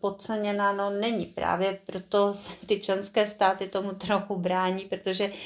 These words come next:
naopak ten důraz je tam jasný a velký, zarámovaný finančně, či, nebo tím finančním rámcem, kterým říkáme třicet procent na ekoschémata,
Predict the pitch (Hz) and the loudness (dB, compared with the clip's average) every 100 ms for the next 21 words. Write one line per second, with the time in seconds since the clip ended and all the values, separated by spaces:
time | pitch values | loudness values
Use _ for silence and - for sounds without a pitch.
0 | 320 - 196 196 196 196 208 202 185 190 | -12 -4 2 4 4 -2 -2 0 2 4
1 | 202 202 190 190 190 190 180 185 185 - | 2 0 -2 2 0 0 0 2 2 0
2 | 202 190 185 - 190 190 190 185 185 190 | 0 -2 -4 -4 2 2 2 -2 0 4
3 | 185 190 196 185 185 190 202 - 190 190 | 4 4 2 2 2 0 -4 -4 -2 -2
4 | 190 - 190 185 180 - - - - - | -4 -4 0 -2 -2 -12 -12 -12 -6 2
5 | 196 175 185 190 180 180 185 185 196 185 | 4 6 4 2 0 0 -4 0 2 2
6 | 185 196 196 185 185 202 - 196 180 185 | 0 -2 2 4 4 2 -2 -2 -2 0
7 | 185 185 - 185 185 185 - 208 - 220 | 0 -2 -2 2 2 0 0 0 2 0
8 | - 185 185 196 185 170 185 196 180 - | 2 0 0 -2 0 0 -2 -2 -2 -2
9 | 180 170 165 175 160 | -2 0 0 0 -2